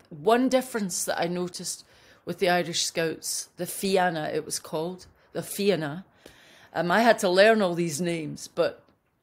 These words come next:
Countess Markievicz, I had no clue who this person was, and she's written about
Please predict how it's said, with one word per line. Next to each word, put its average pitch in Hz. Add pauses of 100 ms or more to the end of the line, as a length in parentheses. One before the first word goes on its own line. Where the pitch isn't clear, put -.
(380)
Countess 208
Markievicz, 190 (280)
I 202
had 208
no 196
clue 226
who 190
this 160
person 170
was, 156 (460)
and 175
she's 170
written 190
about 165